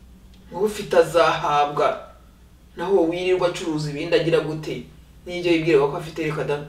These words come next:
Ntazamenye igihe byayoyokeye. Imana ibahe umugisha, ndabakunda. Ndashoje, ariko nshoje mvuga nti, "Twe kwicara." Ntabwo ari igihe cyo kwicara, bene data,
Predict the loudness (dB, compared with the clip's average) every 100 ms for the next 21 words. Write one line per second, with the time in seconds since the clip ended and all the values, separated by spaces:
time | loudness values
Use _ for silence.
0 | -18 -20 -20 -10 -10 -8 -8 -6 -4 -4
1 | -4 -2 -2 -2 -4 -6 -12 -14 -20 -20
2 | -20 -20 -20 -20 -20 -20 -20 -20 -20 -20
3 | -20 -16 -4 4 4 4 -2 -4 -8 -10
4 | -8 -8 -8 -8 -8 -8 -12 -14 -10 -4
5 | -4 -6 -14 -20 -20 -20 -20 -20 -16 -6
6 | -2 0 2 2 2 0 0 0 -2 -4
7 | -4 -4 -6 -6 -8 -8 -10 -12 -14 -16
8 | -20 -20 -14 -8 -8 -8 -12 -12 -14 -16
9 | -20 -20 -20 -20 -20 -20 -20 -16 -6 -4
10 | -4 -10 -12 -14 -14 -12 -12 -8 -8 -8
11 | -14 -20 -10 -6 -6 -6 -6 -6 -4 -4